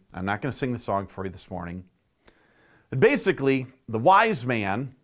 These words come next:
as the song goes, built his house upon the rock. And building your house upon the rock isn't merely, according to Jesus' words,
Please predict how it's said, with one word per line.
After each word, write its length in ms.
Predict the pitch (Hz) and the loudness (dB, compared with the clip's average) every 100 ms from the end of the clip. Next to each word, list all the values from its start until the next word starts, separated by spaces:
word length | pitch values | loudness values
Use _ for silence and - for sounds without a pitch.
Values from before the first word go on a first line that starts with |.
| _ | _
as 160 | - 92 | -10 -8
the 80 | 101 | -4
song 280 | 135 120 | 0 0
goes, 320 | 110 98 107 - _ _ _ _ - | 0 -4 -6 -10 _ _ _ _ -2
built 420 | 127 143 156 - _ - | 4 6 4 -2 _ -6
his 440 | 120 113 107 - | 0 2 0 -4
house 500 | - - 135 143 - | -8 0 2 0 -4
upon 580 | 135 - 123 92 98 104 _ | -8 -2 -2 -2 -6 -12 _
the 80 | 120 | -6
rock. 720 | 123 135 226 180 - _ - _ _ _ _ _ _ _ _ _ _ _ _ _ _ _ _ _ _ _ - | 0 4 6 4 2 _ -20 _ _ _ _ _ _ _ _ _ _ _ _ _ _ _ _ _ _ _ 2
And 300 | 190 180 135 | 4 4 6
building 340 | 269 302 269 | 6 6 4
your 140 | 214 | 4
house 320 | 156 180 190 175 | 4 4 4 2
upon 320 | - 170 151 | 2 2 2
the 100 | 139 | 4
rock 320 | 127 123 120 - | 4 4 2 2
isn't 380 | 170 175 202 - | 2 4 -2 0
merely, 580 | 160 160 147 123 143 - | 2 4 2 2 -2 -8
according 600 | 104 - 139 135 135 135 | -12 -4 4 4 4 -2
to 580 | 131 131 120 117 120 123 127 | -4 -4 -2 0 -2 -6 -14
Jesus' 540 | 98 127 139 147 160 - | -8 -4 -2 -2 -6 -6
words, 520 | 104 104 104 98 - | -4 -4 -6 -10 -20